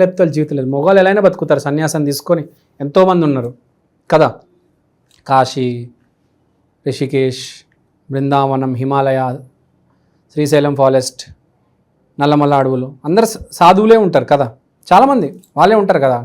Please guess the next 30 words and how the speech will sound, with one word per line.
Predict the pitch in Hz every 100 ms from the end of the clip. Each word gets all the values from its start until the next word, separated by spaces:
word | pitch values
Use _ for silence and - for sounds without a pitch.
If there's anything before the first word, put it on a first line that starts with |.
| -
కపాలం | 147 156 151 143
పట్టుకొని | 131 - 135 135
అఘోరాలు, | 143 160 143 135 135 _ - - _ - - _ _ -
వాళ్ళు | 196
ఎలా | 208
అయినా | 240 226
బతికేస్తారు. | - 190 185 151 175
కానీ | 226 196
లేడీస్ | 196 202 175
అట్లా | - 139 131
కాదు. | 120 - _ _ _ _ _ _ _ _ - 156
లేడీస్కి | 202 208 214 202 - 240 262 - _ _ _ _ _ _ _ _ _ -
హస్బెండ్ | 131 143 170 180 185 170
అనే | 160 143
అతను, | 156 139
హస్బెండ్, | 143 202 160 - _ - 151
భర్త | 160 - 185
అనే | 175 160
అతను | 208 247 -
చాలా | 147 156 202 202 -
చాలా | 143 151 160
ఇంపార్టెంట్. | 127 143 123 113 _ _ _ _ _ _ _ _ -
అది | 165 190
కూడా | 220 185
కరెక్ట్ | - 233 196
పర్సన్ | 180 214 170
వస్తే | - 277 277 - - 170 165
జీవితం | 190 208 254 180
సెట్ | 170 170
అవుతుంది. | 160 135